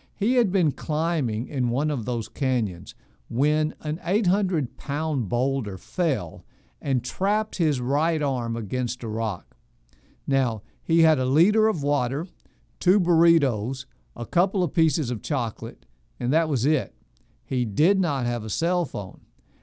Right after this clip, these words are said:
And, to make matters worse, he had not told anyone where he was going. And so he spends the first two days desperately trying to free himself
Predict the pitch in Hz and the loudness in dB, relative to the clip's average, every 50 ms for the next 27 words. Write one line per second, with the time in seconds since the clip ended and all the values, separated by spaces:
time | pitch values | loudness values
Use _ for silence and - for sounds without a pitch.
0 | _ _ _ - 135 135 143 156 165 185 202 202 185 - - _ _ _ - - | _ _ _ -4 -2 0 2 2 2 2 0 -2 -2 -6 -10 _ _ _ -14 -8
1 | - 120 120 127 139 160 - 139 135 131 135 135 135 120 120 107 - - 160 175 | -6 -2 0 0 0 0 -2 -2 -4 -2 -2 -2 -2 -2 -4 -6 -4 -2 0 0
2 | 175 170 151 135 - - - - _ _ _ - 156 180 202 202 185 156 156 147 | 2 2 0 0 -2 -6 -12 -18 _ _ _ -4 -2 0 0 0 0 0 0 -2
3 | 143 143 - - 135 131 131 127 147 160 180 196 180 147 127 127 127 127 123 123 | -2 -4 -4 -2 -2 -2 0 0 0 0 2 2 0 0 0 0 0 0 0 0
4 | 123 120 117 127 135 123 120 - - 139 135 156 170 156 107 85 - _ _ _ | 0 0 0 0 -2 -2 -4 -4 -4 -2 0 0 0 0 -2 -6 -8 _ _ _
5 | _ _ _ - - _ _ _ _ - 165 156 165 - - 214 208 196 190 175 | _ _ _ -20 -20 _ _ _ _ -4 -2 0 2 2 4 4 4 4 4 2
6 | 160 160 208 233 247 226 - - - 202 196 185 160 127 135 156 143 - 180 175 | 0 0 2 2 2 2 0 0 0 0 2 2 2 2 0 0 -2 0 0 0
7 | 170 - - - - 196 196 190 175 165 151 135 120 113 117 117 - - - _ | 0 0 -2 -2 0 0 0 2 2 2 2 2 0 0 -2 -4 -6 -10 -20 _
8 | _ _ - 117 104 110 147 170 208 190 - - 247 202 - 190 185 175 - - | _ _ -8 -2 2 4 4 6 4 2 0 -2 -4 -4 -2 0 -2 -2 -2 -4
9 | - 170 151 147 143 143 143 135 131 - 127 104 - - - - 156 165 170 175 | -4 -4 -2 -2 0 0 -2 -2 -2 -4 -6 -8 -8 -10 -4 0 2 2 4 4
10 | 151 139 139 120 110 - - - 107 98 92 92 95 - | 4 2 2 0 0 -2 -4 -6 -6 -6 -6 -8 -10 -12